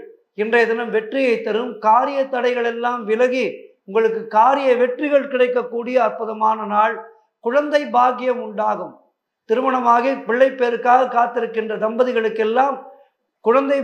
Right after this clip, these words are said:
பாக்கியம் உண்டாகின்ற அற்புதமான நாள் இன்றைய நாள். சுபகாரியங்கள் நல்லபடியாக நடக்கும். நண்பர்கள் மற்றும் உறவினர்கள் மூலம் நல்ல ஆதாயம் கிடைக்கும். நீங்கள் எதிர்பார்த்த பணம் கைக்கு வருகின்ற நாள். இன்றைய நாளிலே உங்களுக்கு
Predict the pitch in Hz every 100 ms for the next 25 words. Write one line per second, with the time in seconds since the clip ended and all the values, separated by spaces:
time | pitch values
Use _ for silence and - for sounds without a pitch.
0 | 254 247 247 247 233 226 269 269 247 247
1 | 262 240 233 226 220 226 240 214 214 220
2 | 202 202 202 196 202 233 254 - - _
3 | - 233 277 294 277 262 254 247 254 269
4 | - - - - 202 254 247 233 233 233
5 | 247 220 220 220 240 202 214 254 269 262
6 | 240 220 - 214 202 220 254 254 226 220
7 | 220 226 254 247 - _ _ 185 214 247
8 | 208 226 247 262 240 226 190 208 208 202
9 | 247 - _ _ _ 208 214 208 208 269
10 | 277 262 247 233 220 - 240 294 277 240
11 | 262 262 220 220 214 208 208 202 208 226
12 | 208 - - _ _ 202 233 240 240 233
13 | 240 262 262 277 285 233 220 214 220